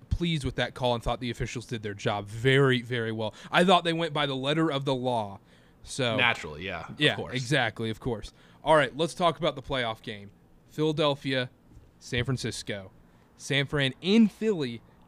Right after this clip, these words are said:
Speaker 1: Philly's minus two and a half, over under forty-six and a half.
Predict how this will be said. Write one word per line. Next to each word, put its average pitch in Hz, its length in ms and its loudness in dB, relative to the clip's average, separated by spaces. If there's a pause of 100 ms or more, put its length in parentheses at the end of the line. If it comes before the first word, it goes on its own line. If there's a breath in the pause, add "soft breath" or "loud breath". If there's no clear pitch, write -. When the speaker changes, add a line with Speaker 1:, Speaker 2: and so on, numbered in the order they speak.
(360)
Speaker 1:
Philly's 220 400 -4
minus 185 460 -2
two 185 220 -2
and 180 80 -2
a 156 40 -6
half, 143 400 -8
over 160 280 -4
under 147 220 -2
forty-six 143 600 -10
and 131 100 -6
a 113 40 -8
half. 110 260 -8